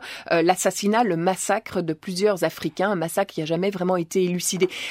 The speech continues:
Alors, ce, ce moment-là, qui est ancré dans le temps et dans l'actualité,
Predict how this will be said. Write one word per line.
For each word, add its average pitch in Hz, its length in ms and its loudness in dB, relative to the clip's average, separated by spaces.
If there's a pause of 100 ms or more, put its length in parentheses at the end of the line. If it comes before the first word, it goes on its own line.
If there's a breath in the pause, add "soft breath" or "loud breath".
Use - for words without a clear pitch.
Alors, 220 260 6
ce, - 260 -2
ce - 260 2
moment-là, 220 760 6
qui - 140 2
est - 100 0
ancré 247 460 2
dans 202 140 2
le 185 120 4
temps 233 220 0
et 165 80 0
dans 143 120 0
l'actualité, 185 920 0